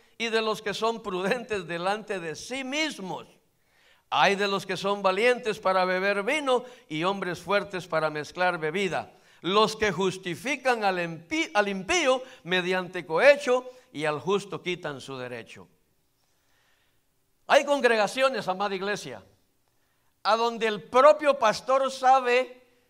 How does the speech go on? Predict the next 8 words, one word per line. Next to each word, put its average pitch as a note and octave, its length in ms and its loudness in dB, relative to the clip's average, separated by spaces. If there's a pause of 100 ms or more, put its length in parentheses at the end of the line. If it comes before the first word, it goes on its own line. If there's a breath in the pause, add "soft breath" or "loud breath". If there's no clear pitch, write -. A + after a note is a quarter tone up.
(160)
los G3 320 -2
deslices G#3+ 840 -4
de - 240 -10
cada C#4 320 4
miembro C#4+ 480 -4
en A3+ 80 -2
la G#3+ 120 0
congregación, G3+ 840 -2